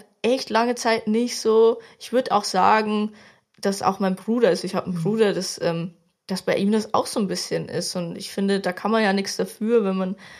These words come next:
Speaker 1: solche Züge irgendwie
Speaker 2: Mhm,
Speaker 1: hat, aber
Speaker 2: klar.
Speaker 1: man, man kann halt, ähm, daran arbeiten oder sich das bewusst
Speaker 2: Voll.
Speaker 1: machen. Und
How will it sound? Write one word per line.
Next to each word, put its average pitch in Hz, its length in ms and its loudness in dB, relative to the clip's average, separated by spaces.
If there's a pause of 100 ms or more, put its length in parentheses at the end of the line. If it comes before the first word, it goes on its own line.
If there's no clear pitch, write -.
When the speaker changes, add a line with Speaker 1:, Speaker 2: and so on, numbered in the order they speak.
(180)
Speaker 1:
solche 214 280 0
Züge 269 400 4
irgendwie 196 340 8
Speaker 2:
Mhm, 202 60 4
Speaker 1:
hat, 208 220 4
aber 190 180 6
Speaker 2:
klar. 190 120 4
Speaker 1:
man, 190 160 4 (320)
man 190 140 0
kann 220 240 0
halt, 202 400 0
ähm, 190 340 0 (400)
daran 196 540 2 (280)
arbeiten 226 520 4
oder 208 240 2
sich 214 160 -2
das 208 140 -4
bewusst 220 340 2
Speaker 2:
Voll. 208 140 4
Speaker 1:
machen. 214 480 4
Und 196 360 -2